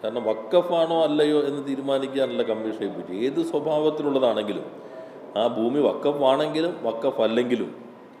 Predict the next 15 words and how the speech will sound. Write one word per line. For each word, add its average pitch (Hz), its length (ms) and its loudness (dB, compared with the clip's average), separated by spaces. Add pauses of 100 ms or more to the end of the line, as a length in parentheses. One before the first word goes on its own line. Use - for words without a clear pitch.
(480)
അവിടെ 143 220 4
താമസിച്ചുകൊണ്ടിരിക്കുന്ന 147 1300 2
ആളുകൾ, 123 440 0 (1160)
ബോണഫൈഡ് 139 560 6
ആയിട്ട് 131 380 4
താമസിക്കുന്ന 117 560 -4
ആളുകൾ, 101 440 0
അവരുടെ 151 360 2
അവകാശം 131 440 2
സംരക്ഷിക്കപ്പെടണം. 98 800 -6 (1000)
അപ്പൊ 135 160 4
അതിന് 175 280 6
ഏതെല്ലാം 160 600 2
മാർഗങ്ങളുണ്ട്, 123 640 4 (360)
അതാണ് 143 560 0